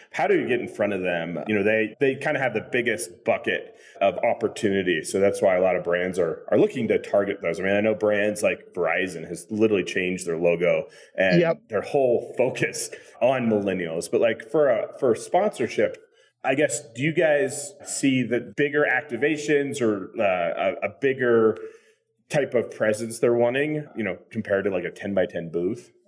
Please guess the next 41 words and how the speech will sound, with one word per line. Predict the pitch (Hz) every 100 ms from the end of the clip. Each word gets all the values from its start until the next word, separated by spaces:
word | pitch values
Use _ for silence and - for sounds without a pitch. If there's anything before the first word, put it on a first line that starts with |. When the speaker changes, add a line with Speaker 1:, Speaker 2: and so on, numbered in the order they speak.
| 107
Speaker 1:
at |
these | - 113 113
Speaker 2:
Yeah, | 240 247 208 196
Speaker 1:
festivals? | 120 127 - _ _
Speaker 2:
a-, | 214 170
absolutely. | 220 202 202 196 170
I, | 151 165
I, | - 175
you | 190
know, | 185
I | 175
think | - 196 - _ -
those | 160 175 185
are | 180
the | 165
most | 165 165
successful, | 156 - 160 - 160
are |
the | 147
brands | 143 151 151 147
that | 151
are | 151
investing, | 151 147 147 - 151 151
you | 165
know, | 147
some | - - 156
dollars | 151 151 147 151 147
on | 156 147
the |
activation | 147 151 147 147 143 151
piece | - 151 -
of | 147
things | 151 147 143
and | 147
not | 156 151
just | 151 -
popping | 160 151 151
up | 143
a | 143
ten-by-ten. | 147 147 143 135 151 147
And, | 147 143